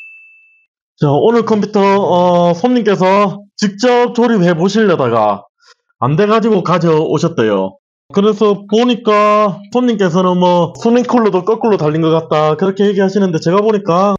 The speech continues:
여기 그냥 쉽죠? 여기 뒤에 플라스틱 있는데, 여기 뒤쪽, 그러니까 요런 것도 보면 뒤쪽에 플라스틱 있죠? 플라스틱 있는 쪽이 불어내는 곳입니다, 방향이. 보통 그렇습니다. 뭐, 아닌 경우도 가끔 있지만.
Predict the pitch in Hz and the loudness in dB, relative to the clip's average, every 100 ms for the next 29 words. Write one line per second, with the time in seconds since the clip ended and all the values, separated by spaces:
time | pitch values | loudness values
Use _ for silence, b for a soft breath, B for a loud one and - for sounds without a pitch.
0 | - 175 180 180 170 - 214 202 - - | -2 -2 0 0 -2 -2 0 0 -2 -6
1 | 190 247 240 208 208 - 208 208 214 240 | -4 0 0 0 -2 0 -2 0 0 0
2 | 233 247 190 180 208 240 185 156 180 190 | 0 -2 0 0 0 2 2 2 0 -2
3 | - - 175 139 131 127 202 151 - - | -6 -4 -2 -2 -4 -2 0 0 -2 -6
4 | 131 135 131 139 165 170 202 202 185 135 | -6 -2 0 0 0 0 0 0 -2 -6
5 | - 165 156 131 - 233 - 170 156 147 | -4 -4 -2 -2 -2 -2 0 0 -2 -4
6 | 139 131 131 101 98 B B B B _ | -4 -4 -2 -2 -4 B B B B _
7 | _ - 190 214 240 208 185 208 220 240 | _ -2 -2 0 -2 -2 0 0 0 0
8 | - 214 208 123 151 208 202 196 185 123 | 0 0 0 2 0 2 2 0 0 -2
9 | 123 101 98 95 - - 110 113 113 98 | -2 -4 -2 -4 -8 -6 -4 -2 -2 -4
10 | 101 - 117 143 254 208 135 131 143 113 | -6 -6 -4 0 0 0 -2 -2 -2 -2
11 | 107 110 113 160 202 208 170 139 120 196 | 0 0 0 0 2 0 0 -4 -6 -4
12 | 175 127 160 117 123 | -4 -4 -4 -2 -2